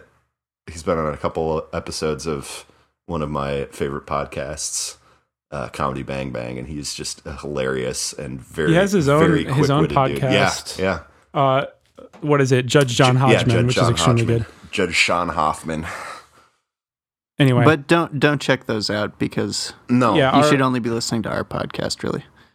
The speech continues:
Speaker 1: That
Speaker 2: our
Speaker 1: would,
Speaker 2: podcast is the only podcast.
Speaker 1: that would count as cheating on our podcast. You have to be faithful. <laughs>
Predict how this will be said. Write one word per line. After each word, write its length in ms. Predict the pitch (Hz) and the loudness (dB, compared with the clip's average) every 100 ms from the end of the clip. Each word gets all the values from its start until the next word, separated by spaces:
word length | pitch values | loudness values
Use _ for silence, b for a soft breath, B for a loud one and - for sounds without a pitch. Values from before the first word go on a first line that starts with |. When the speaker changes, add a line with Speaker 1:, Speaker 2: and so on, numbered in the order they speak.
| 110 | -2
Speaker 1:
That 200 | 107 113 | 4 4
Speaker 2:
our 80 | |
Speaker 1:
would, 80 | 143 | 6
Speaker 2:
podcast 640 | 156 139 147 135 - - - | 4 2 2 0 0 -8 -4
is 140 | 147 | -2
the 100 | 127 | 2
only 180 | 120 117 | 2 0
podcast. 460 | - 117 110 127 117 | 0 0 0 -2 2
Speaker 1:
that 80 | 110 | 2
would 120 | 104 | 0
count 300 | 123 113 110 | 0 0 -2
as 160 | 95 | -6
cheating 500 | - - 87 76 78 - | -6 -6 -6 -6 -10 -10
on 100 | 85 | -8
our 100 | 80 | -6
podcast. 1000 | - 78 76 - 76 76 - - - - | -4 -6 -6 -8 -8 -8 -10 -12 -14 -14
You 100 | 90 | -8
have 120 | 87 87 | -6 -6
to 80 | 78 | -8
be 120 | 80 | -8
faithful. 500 | - 76 - 80 | -4 -6 -6 -10
<laughs> 40 | 69 | -10